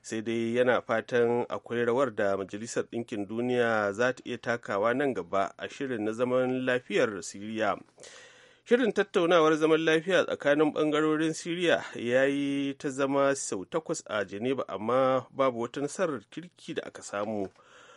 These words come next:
Wannan ne kuma ya yi dalilin wata tattaunawa a wannan makon a birnin New York tsakanin manzon Majalisar Ɗinkin Duniya na musamman a Siriya, Stefan de Mistura,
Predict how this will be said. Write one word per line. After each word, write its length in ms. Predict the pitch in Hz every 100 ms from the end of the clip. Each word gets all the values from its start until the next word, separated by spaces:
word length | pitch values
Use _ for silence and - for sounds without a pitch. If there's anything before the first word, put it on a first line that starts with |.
| _
Wannan 320 | 123 110 113 120
ne 220 | 127 110
kuma 400 | 95 - 127 127 -
ya 160 | 117
yi 160 | 127 131
dalilin 420 | 117 110 131 123
wata 400 | 107 110 135 127
tattaunawa 840 | 123 131 - 117 107 123 117 127 -
a 60 |
wannan 320 | 98 123 113 113
makon 420 | 120 156 - 160
a 160 | - 98
birnin 360 | 120 127 135 123
New 180 | 101
York 240 | 110 170 -
tsakanin 640 | - - 120 127 131 131 135
manzon 380 | 117 107 98 123
Majalisar 480 | 127 113 117 123 120
Ɗinkin 400 | - 117 123 104
Duniya 320 | 117 127 120
na 80 | 117
musamman 500 | 113 - 123 127 113
a 80 | 101
Siriya, 440 | - 127 135 120
Stefan 720 | - - 95 - 160 151 147
de 80 | 127
Mistura, 640 | 110 90 - 151 147 117